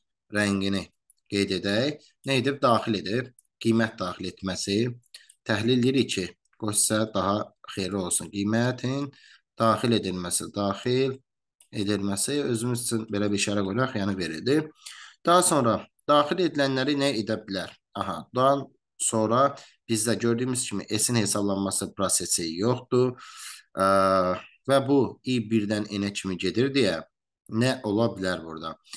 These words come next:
I birdən N-ə kimi necə addımlayır? Yəni, ə,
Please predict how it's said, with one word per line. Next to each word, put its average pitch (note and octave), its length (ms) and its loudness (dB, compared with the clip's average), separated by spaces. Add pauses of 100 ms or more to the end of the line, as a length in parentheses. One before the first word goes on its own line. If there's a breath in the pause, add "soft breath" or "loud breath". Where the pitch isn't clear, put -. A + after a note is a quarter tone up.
(200 loud breath)
I D#3+ 100 4 (100)
birdən C3+ 360 4
N-ə A#2 160 4
kimi C3 180 0
necə G2+ 220 2
addımlayır? G2 640 -2
Yəni, G2 160 0 (480 loud breath)
ə, F#2 80 0